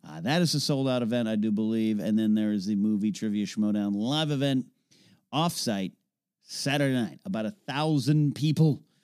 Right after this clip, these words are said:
getting ready to watch a Star Wars Championship match and a great, uh, Schmodown Teams Division match. Can Alex Damon be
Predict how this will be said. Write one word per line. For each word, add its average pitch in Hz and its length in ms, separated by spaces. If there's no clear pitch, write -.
getting 139 180
ready 139 260
to 131 180
watch 123 480
a 107 140
Star 139 340
Wars 123 340
Championship 185 720
match 165 440
and 113 180
a 107 180
great, 113 300
uh, 101 140
Schmodown 107 540
Teams 196 440
Division 165 460
match. 151 380
Can 98 100
Alex 135 380
Damon 143 380
be 131 460